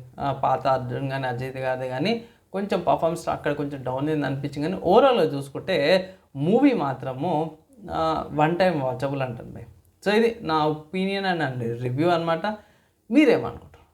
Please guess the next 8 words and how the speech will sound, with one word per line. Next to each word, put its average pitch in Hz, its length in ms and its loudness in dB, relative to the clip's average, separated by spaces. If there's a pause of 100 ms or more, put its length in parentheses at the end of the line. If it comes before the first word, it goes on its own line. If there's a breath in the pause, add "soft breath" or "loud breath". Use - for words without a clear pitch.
(360)
మీ 208 80 -2
ఒపీనియన్స్ 165 380 0
కింద 156 120 -2
కామెంట్ 156 420 0
చేయండి 165 200 2
భయ్. 214 80 -6 (540 soft breath)
And 160 120 -2 (680)
ఫైనల్గా 226 520 6